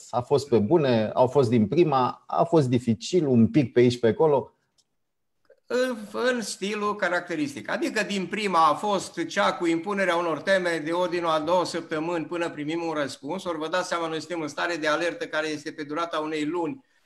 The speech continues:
Speaker 2: Ori în condițiile în care niște termene să primim un răspuns era de cincisprezece zile, golea de conținut, practic, această reglementare.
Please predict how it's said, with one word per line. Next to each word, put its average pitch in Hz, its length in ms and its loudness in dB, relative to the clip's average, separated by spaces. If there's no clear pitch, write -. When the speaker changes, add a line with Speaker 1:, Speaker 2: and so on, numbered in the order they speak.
Speaker 2:
Ori 160 220 -2
în 160 100 -4
condițiile 175 520 -4
în 170 60 -2
care 160 260 -2
niște 160 300 -6
termene 170 460 -2
să 156 160 -8
primim 156 340 -8
un 151 60 -6
răspuns 151 380 -8
era 156 200 -2
de 151 100 -4
cincisprezece 156 680 -12
zile, 202 380 -8
golea 190 260 0
de 185 120 -6
conținut, 180 580 -8
practic, 165 420 -6
această 165 340 -4
reglementare. 151 840 -6